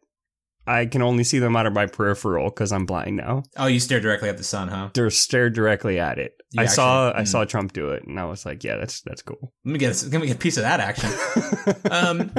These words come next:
Speaker 2: well, you know what I did?
Speaker 1: Actually, no, I do have, I would say, yeah, so no, I do have one thing that I wanted to,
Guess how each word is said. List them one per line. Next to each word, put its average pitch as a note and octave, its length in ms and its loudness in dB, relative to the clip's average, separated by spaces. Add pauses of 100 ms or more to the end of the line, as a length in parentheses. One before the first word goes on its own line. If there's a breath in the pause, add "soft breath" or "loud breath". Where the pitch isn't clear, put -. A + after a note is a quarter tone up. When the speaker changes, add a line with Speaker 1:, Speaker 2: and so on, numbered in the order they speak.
Speaker 2:
well, G#3 160 2
you A3 80 4
know F4 80 4
what F4 120 4
I D#3+ 180 4
did? E3 80 4
Speaker 1:
Actually, F3+ 320 4
no, C#3 160 4
I A#2 140 4
do C3+ 180 0
have, B2 240 2
I A#2+ 140 2
would A2 80 0
say, G#2 280 0 (120)
yeah, D3 100 2
so D#3 140 2
no, F3+ 120 4
I F#3+ 140 4
do C4 140 -2
have A3 120 2
one E3+ 200 2
thing C3+ 180 2
that B2+ 100 2
I B2 60 4
wanted A#2 360 2
to, G#2+ 320 2